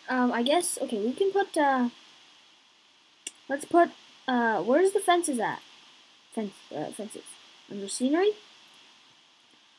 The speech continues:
We'll put some, uh, fa-, um,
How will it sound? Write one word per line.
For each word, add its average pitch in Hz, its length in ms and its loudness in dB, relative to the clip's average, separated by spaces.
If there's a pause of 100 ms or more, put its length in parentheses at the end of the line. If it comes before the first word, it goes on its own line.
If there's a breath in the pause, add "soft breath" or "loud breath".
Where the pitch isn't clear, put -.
(240)
We'll 247 120 2
put 262 300 0
some, 240 560 2 (360)
uh, 208 360 -4 (440)
fa-, - 200 -4 (100)
um, 196 480 -4